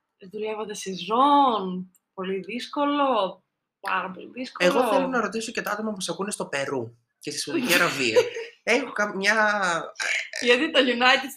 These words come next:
Speaker 1: States δεν σου κάνει έτσι
Speaker 2: Μου
Speaker 1: εντύπωση;
Speaker 2: κάνει, ρε παιδί μου, οκ. Απλά αυτά τα ονόματα σου χτυπάνε περισσότερο στο
Speaker 1: Ισχύει.
Speaker 2: στο αυτή.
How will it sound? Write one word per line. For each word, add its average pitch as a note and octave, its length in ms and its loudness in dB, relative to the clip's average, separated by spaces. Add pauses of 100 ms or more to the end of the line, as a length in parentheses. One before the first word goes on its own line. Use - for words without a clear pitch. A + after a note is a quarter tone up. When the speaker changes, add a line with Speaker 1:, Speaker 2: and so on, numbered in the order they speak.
(120)
Speaker 1:
States A#3 200 2
δεν A#3+ 120 -2
σου B3 140 -8
κάνει B3 320 2
έτσι C4 160 -2
Speaker 2:
Μου D4+ 60 -2
Speaker 1:
εντύπωση; D#4 480 -2
Speaker 2:
κάνει, F3+ 460 6
ρε - 100 0
παιδί - 280 -4
μου, D3 160 -8
οκ. C3 600 -2
Απλά F3 220 -4
αυτά F3+ 220 -8
τα E3 100 0
ονόματα D#3 440 -6
σου E3 120 -12
χτυπάνε D#3 400 -4
περισσότερο D3+ 680 -2
στο - 180 -12
Speaker 1:
Ισχύει. - 180 -2
Speaker 2:
στο - 120 -8
αυτή. - 340 -6